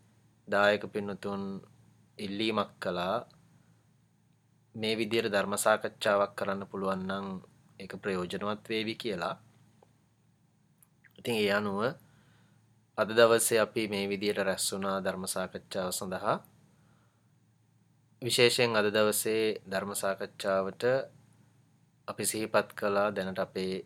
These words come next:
වාසස්ථානය වන එඩ්මන්ටන් සමත විපස්සනා භාවනා මධ්‍යස්ථානයේ ඒ දායක පින්නතුන්ටත් ඉතින් ඒ ඇත්තොත් අද දවසේ කීප දෙනෙක් සම්බන්ධ වෙලා ඉන්නවා.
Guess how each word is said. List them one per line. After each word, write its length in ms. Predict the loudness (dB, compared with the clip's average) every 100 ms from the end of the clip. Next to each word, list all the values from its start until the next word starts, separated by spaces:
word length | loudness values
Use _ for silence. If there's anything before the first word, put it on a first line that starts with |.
| -12 -20 -6
වාසස්ථානය 840 | -2 -2 -2 -6 -6 -6 -4 -4
වන 220 | -6 -6 -6 -8 -12 _ _ _ _ _ _
එඩ්මන්ටන් 720 | -10 -4 -2 -2 -4 -4 -4 -4 -10 -14 -16
සමත 300 | -12 -8 -6
විපස්සනා 640 | -4 -2 -2 -2 -6 -4 -6 -8
භාවනා 380 | -10 -8 -6 -6
මධ්‍යස්ථානයේ 800 | -6 -8 -10 -8 -6 -6 -8 -10 -12 -20 -20 _ _ -20 _ _ _ _ _
ඒ 200 | -2 -2
දායක 380 | 0 2 2 0 -4
පින්නතුන්ටත් 880 | -6 -6 -8 -10 -4 0 0 -2 _ _ _ -20 _ _ _ _ -8
ඉතින් 160 | -6
ඒ 160 | 0 2
ඇත්තොත් 380 | 2 0 0 0 -6 -12
අද 160 | -4
දවසේ 600 | 0 0 0 -2 -2 -4
කීප 260 | -8 -10 -6
දෙනෙක් 340 | -6 -6 -6
සම්බන්ධ 480 | -8 -8 -6 -8 -8
වෙලා 240 | -6 -6
ඉන්නවා. 360 | -8 -10 -4